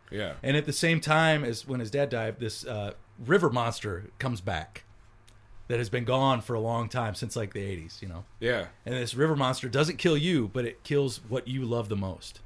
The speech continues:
Speaker 1: That's fucked up.
Speaker 2: So it's, like, really dark. So
Speaker 1: Yeah.
Speaker 2: it goes after whatever you care about the most. If you're the target, it goes after.
Speaker 1: Shit.
Speaker 2: Like, the first victim is this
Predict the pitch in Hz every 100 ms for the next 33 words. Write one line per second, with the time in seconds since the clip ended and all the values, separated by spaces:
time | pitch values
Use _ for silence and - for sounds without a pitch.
0 | - - - 98 - - - - 107 107
1 | - 131 123 - 120 104 147 151 135 123
2 | 92 - 123 120 104 131 139 147 135 139
3 | 131 113 120 135 139 131 120 127 117 104
4 | 98 95 90 82 123 123 160 156 147 139
5 | 135 143 117 113 107 101 - 90 - -
6 | 127 135 139 - 156 113 147 147 123 113
7 | 104 - - - - 127 -